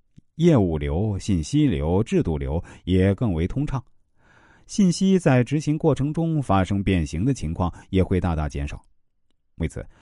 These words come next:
调查者得出这样一个结论：平等交流是企业有效沟通的保证。这个结论在企业管理中被称为“沟通位差效应”。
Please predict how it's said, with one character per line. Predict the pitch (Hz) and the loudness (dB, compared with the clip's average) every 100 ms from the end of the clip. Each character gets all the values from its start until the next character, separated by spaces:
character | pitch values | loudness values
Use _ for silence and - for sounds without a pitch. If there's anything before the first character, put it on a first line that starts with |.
| _ - | _ 0
调 | - 165 | 2 4
查 | 123 | 2
者 | 131 85 | 0 0
得 | 87 135 | 0 0
出 | 160 | -2
这 | 160 | 0
样 | 127 80 | 0 0
一 | |
个 | 76 | -4
结 | 71 65 | -8 -8
论： | 67 - _ _ _ | -10 -12 _ _ _
平 | - 160 208 | 0 0 2
等 | 117 | 0
交 | 98 135 | 0 0
流 | 135 90 123 135 | 2 0 0 -6
是 | - 92 87 82 | -4 0 0 0
企 | - | -4
业 | 78 87 | -2 -2
有 | 76 67 | -2 -4
效 | 73 98 | -2 0
沟 | 87 143 | 0 -2
通 | 143 143 | -2 -2
的 | 98 | -4
保 | - | -6
证。 | - 98 - _ _ _ _ _ - | -8 -10 -10 _ _ _ _ _ -6
这 | 233 | -2
个 | 165 | 0
结 | 90 | 0
论 | 107 123 110 | 4 4 4
在 | 104 92 | 2 0
企 | 85 - | -2 -4
业 | 76 | -6
管 | 71 76 | -6 -4
理 | 92 73 | -4 -4
中 | 85 82 | -6 -4
被 | 80 | -6
称 | 71 82 | -6 -8
为 | 76 69 76 - _ | -8 -8 -10 -14 _
“沟 | 175 175 | 0 2
通 | 175 175 170 | 0 -2 -2
位 | 127 101 78 | 0 0 0
差 | - 143 | -2 -2
效 | - 78 | 0 -2
应”。 | 65 | -4